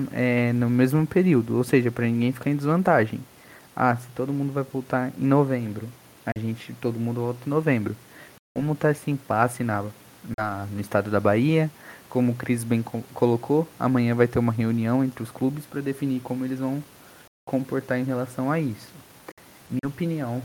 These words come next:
sobre a vacinação, sobre o, a volta do público.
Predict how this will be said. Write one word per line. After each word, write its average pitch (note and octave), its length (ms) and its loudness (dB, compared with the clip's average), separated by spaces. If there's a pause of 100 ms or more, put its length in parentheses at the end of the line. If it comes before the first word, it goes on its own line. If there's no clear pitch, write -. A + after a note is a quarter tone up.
sobre C3 560 -2
a C3 120 2
vacinação, B2 640 -2
sobre A#2+ 420 0
o, A2+ 160 2
a G#2+ 80 4
volta A#2 240 2
do B2+ 100 -2
público. A2 460 -8